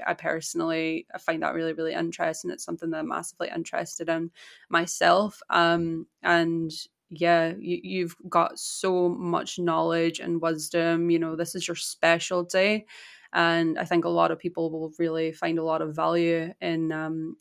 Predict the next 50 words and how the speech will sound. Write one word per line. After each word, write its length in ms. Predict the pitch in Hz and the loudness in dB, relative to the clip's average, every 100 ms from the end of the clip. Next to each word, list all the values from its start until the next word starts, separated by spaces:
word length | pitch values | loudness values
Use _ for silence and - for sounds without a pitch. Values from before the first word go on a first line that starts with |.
| - | -6
what 220 | 175 175 | -2 0
you've 140 | 165 | 0
been 100 | 165 | -2
talking 340 | 160 170 - 175 | -4 -4 -4 -2
about 200 | 165 165 | -2 -4
today. 380 | 170 170 170 165 | -2 0 2 0
And 340 | 170 165 165 - | 0 -2 -2 -4
also, 680 | 165 170 - 170 175 175 180 | -4 -4 -2 2 4 2 -2
like, 280 | 165 165 _ _ _ _ _ 202 | -6 -6 _ _ _ _ _ -2
if 200 | 180 - | -2 0
anybody 340 | 175 170 165 | 2 2 2
is 120 | 170 | 2
listening 280 | 190 180 185 | 0 -2 -4
to 60 | 175 | -2
this 240 | 175 - | -4 -4
right 160 | 175 180 | -4 0
now, 80 | |
I 220 | 170 175 175 | 0 2 0
would 100 | 175 | 0
definitely 600 | 170 170 - 175 175 175 - - | 0 0 0 2 0 -4 -16 -16
head 200 | - 185 | 0 4
over 180 | 190 175 | 4 4
to 100 | 175 | 0
Susan's 420 | 175 175 165 170 | 0 -2 0 0
pages. 600 | 170 180 170 180 175 170 - | 0 0 0 2 2 0 -2
I 180 | 175 170 | -2 -2
will 200 | 170 170 | -2 0
link 240 | 170 175 | -2 -2
them 120 | 175 | -2
all 120 | 170 | 0
below, 600 | 165 175 175 180 185 185 - | -2 -2 0 2 2 0 -2
um, 600 | 180 170 170 165 165 165 - | -4 -2 0 0 -2 -4 -6
and 400 | 180 170 165 165 | -4 -2 0 -2
you 80 | 170 | -4
can 120 | 170 | -6
hear 360 | 156 165 165 170 | -4 -4 -4 -6
more 360 | 180 170 160 160 | -6 -6 -6 -8
about 220 | 165 - | -10 -6
that 300 | 165 175 175 | 2 2 2
because 880 | - - 170 165 165 165 170 170 - - | -6 -6 -2 -2 -2 -4 -6 -12 -12 -6
it's 340 | 185 - - 202 | -6 -6 -10 -4
really 200 | 208 202 | 0 0
important. 680 | 196 - 208 202 202 190 | -2 4 4 6 2 0
I 80 | 190 | 0
think 200 | 185 185 | 0 0
a 60 | 180 | 2
lot 160 | 180 | 0
of 80 | 185 | 0
people 280 | 196 - 180 | -6 -2 -2
don't 380 | 185 180 175 | 0 -2 -2